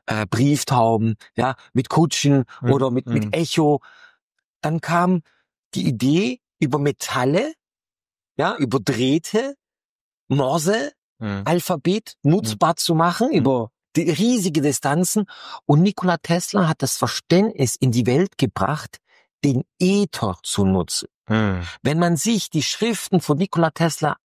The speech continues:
Speaker 1: anschaut, Aufsätze, sprach er immer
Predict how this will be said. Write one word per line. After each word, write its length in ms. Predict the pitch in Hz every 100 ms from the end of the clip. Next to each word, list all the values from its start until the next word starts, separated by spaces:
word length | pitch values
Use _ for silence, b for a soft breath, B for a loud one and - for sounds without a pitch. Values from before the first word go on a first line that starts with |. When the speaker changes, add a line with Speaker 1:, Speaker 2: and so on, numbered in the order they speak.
| -
Speaker 1:
anschaut, 640 | 156 156 - 95 - - - _ _ -
Aufsätze, 540 | 147 143 120 95 -
sprach 460 | - - 135 156 -
er 160 | 156 131 _ -
immer 420 | 233 220 127